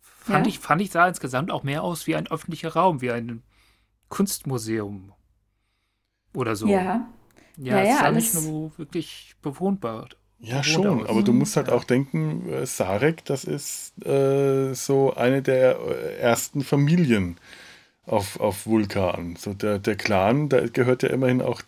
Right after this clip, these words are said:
Speaker 3: äh, Te-, Tepau dazu, die oberste Priesterin. Also das dürfte, äh, High Society vom Allerfeinsten sein und da hast du halt dann auch, ähm,
Speaker 2: Inwiefern
Speaker 3: so
Speaker 1: Ja,
Speaker 2: gehört
Speaker 1: muss.
Speaker 2: Tepau dazu?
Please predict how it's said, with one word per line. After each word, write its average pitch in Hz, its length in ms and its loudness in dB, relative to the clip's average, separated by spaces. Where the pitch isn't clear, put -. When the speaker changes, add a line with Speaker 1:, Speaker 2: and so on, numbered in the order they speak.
Speaker 3:
äh, 110 200 -2
Te-, 107 420 0
Tepau 104 460 2
dazu, 143 560 0
die 117 380 0
oberste 120 640 2
Priesterin. 147 800 0
Also 117 180 0
das 117 200 2
dürfte, 127 1040 4
äh, - 100 -6
High 120 160 4
Society 131 840 2
vom 127 220 -4
Allerfeinsten 120 720 2
sein 107 360 2
und 131 160 0
da 131 140 2
hast 101 200 -4
du 127 80 0
halt 120 200 0
dann 127 140 0
auch, - 380 0
ähm, 139 400 0
Speaker 2:
Inwiefern 208 280 4
Speaker 3:
so 123 240 4
Speaker 1:
Ja, 190 80 6
Speaker 2:
gehört 233 200 6
Speaker 1:
muss. 269 240 6
Speaker 2:
Tepau 190 360 2
dazu? 208 460 0